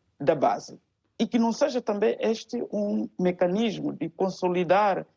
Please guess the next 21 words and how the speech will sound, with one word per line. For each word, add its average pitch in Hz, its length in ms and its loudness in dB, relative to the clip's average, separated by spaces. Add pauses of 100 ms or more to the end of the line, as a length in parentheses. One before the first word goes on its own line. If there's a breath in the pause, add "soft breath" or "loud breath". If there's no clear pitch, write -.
(200)
o 170 120 -2
processo 180 480 -4
de 156 140 -2
redistribuição 170 880 -2
das 160 180 -4
prebendas 185 580 0
para 185 220 2
aqueles 196 340 0
que, 233 200 -4
a 202 80 0
partir 190 400 -2
do 175 100 -2
centro, 208 380 -2 (300)
não 220 280 2
têm 185 460 2 (200)
acesso. - 520 -8 (460)
Então, 180 360 2 (400)
o 180 80 2
plano 262 460 2
de 185 240 -2
operacionalização 175 1300 -2